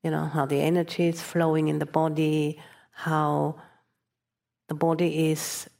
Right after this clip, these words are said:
a process, and all of those insights, they become much more, um, let's say, three D. They come much, much more online, so to say, that we can really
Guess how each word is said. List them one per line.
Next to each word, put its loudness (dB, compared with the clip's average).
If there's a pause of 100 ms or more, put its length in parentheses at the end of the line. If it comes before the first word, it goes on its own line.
(960)
a -6
process, 0
and 2
all 2
of -4
those 0
insights, 0
they -4
become -2
much -2
more, 2 (680)
um, 0 (2500)
let's 0
say, 2
three 2
D. 2
They 0
come 2
much, 0
much -2
more 4
online, 0
so -6
to -8
say, -6
that -4
we -2
can -2
really 2